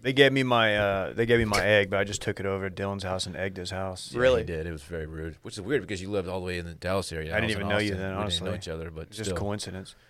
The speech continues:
Speaker 2: It's like,
Speaker 3: Didn't
Speaker 2: this
Speaker 3: you
Speaker 2: is a
Speaker 3: say you
Speaker 2: shithead.
Speaker 3: hard-boiled your eggs beforehand and then just ate 'em as everyone else threw theirs off the roof?
Speaker 2: No, they checked for that, man.
Speaker 3: Oh, okay.
Speaker 2: Come on.
Speaker 3: You spun the egg?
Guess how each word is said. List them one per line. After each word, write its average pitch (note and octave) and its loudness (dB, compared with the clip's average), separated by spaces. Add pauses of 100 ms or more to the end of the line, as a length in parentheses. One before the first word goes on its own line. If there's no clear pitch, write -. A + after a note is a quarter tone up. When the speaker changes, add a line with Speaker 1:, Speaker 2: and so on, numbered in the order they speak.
(120)
Speaker 2:
It's - -16
like, G2 -6
Speaker 3:
Didn't G3+ 4
Speaker 2:
this C#4 2
Speaker 3:
you A#3+ 2
Speaker 2:
is G3 0
a - 0
Speaker 3:
say G3+ 8
you F3+ 6
Speaker 2:
shithead. - 2
Speaker 3:
hard-boiled C#3+ 8
your D3 2
eggs D3 2
beforehand C#3 0
and C#3 -2
then B2+ -2
just A#2 -10
ate A#2+ 0
'em B2+ 0
as A#2 -4
everyone A#2+ 0
else A#2 -2
threw B2+ -8
theirs A#2+ 0
off A#2+ -2
the A2+ -10
roof? A#2 -6
Speaker 2:
No, C3+ -6
they A#2 -6
checked C3+ -4
for - -10
that, C#2+ -6
man. E2 -8 (200)
Speaker 3:
Oh, G#1 -10
okay. - -12
Speaker 2:
Come G2+ -12
on. D2+ -14 (600)
Speaker 3:
You C#3 -10
spun C3 4
the B2 0
egg? C#3+ -2